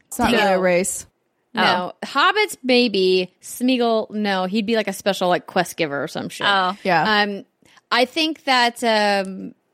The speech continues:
Speaker 3: you would probably, like, I don't know if trolls are gonna be a playable race, but that would be your, your cup of tea.
Speaker 2: I just wanna smash it. Um,
Speaker 3: Yeah.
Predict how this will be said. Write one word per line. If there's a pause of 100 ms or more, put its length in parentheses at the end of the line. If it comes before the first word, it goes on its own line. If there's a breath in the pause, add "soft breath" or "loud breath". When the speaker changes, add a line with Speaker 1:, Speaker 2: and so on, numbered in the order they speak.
(120)
Speaker 3:
you
would
probably,
like,
I
don't
know
if
trolls
are
gonna
be
a
playable
race,
but
that
would
be
your, (240)
your
cup
of
tea.
Speaker 2:
I
just
wanna
smash
it. (380)
Um,
Speaker 3:
Yeah.